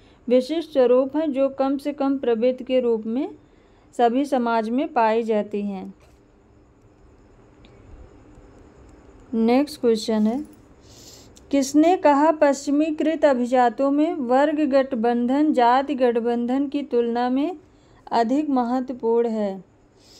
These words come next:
ऑप्शन में है एम एस गोरे, एस सी दुबे, आंद्रे वित्ते, आई पी देसाई।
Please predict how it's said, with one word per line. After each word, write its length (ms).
ऑप्शन 480
में 120
है 160
एम 220
एस 200
गोरे, 560
एस 220
सी 160
दुबे, 400
आंद्रे 540
वित्ते, 420
आई 300
पी 260
देसाई। 640